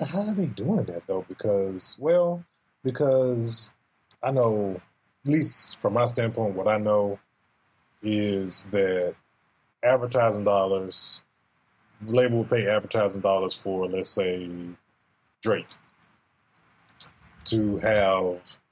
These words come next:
views advertised on local whatever radio station, wherever it is. Um,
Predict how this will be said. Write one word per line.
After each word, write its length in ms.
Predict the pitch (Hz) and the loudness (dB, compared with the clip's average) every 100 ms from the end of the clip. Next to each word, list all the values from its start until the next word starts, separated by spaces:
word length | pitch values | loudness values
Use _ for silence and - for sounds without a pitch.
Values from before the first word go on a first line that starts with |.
| 101 | -4
views 540 | 117 110 101 95 - - | 0 2 0 -2 -4 2
advertised 920 | 101 95 90 95 90 87 90 - - - _ _ _ | 2 2 0 4 4 2 0 -6 -8 -14 _ _ _
on 400 | - 90 87 87 87 - _ _ _ - | -4 0 0 -2 -8 -18 _ _ _ -4
local 440 | 113 107 107 104 | -4 -2 -2 -2
whatever 340 | 98 104 107 95 | 0 2 2 2
radio 320 | 101 95 90 | 0 0 -2
station, 380 | - 92 87 85 | -2 -4 -4 -8
wherever 280 | 87 90 87 | -4 -4 -4
it 60 | 90 | -4
is. 380 | 101 82 - - _ _ _ _ _ _ _ _ _ - | -4 -6 -10 -14 _ _ _ _ _ _ _ _ _ -2
Um, 760 | 107 101 98 90 90 85 85 | 0 2 0 -2 -6 -10 -12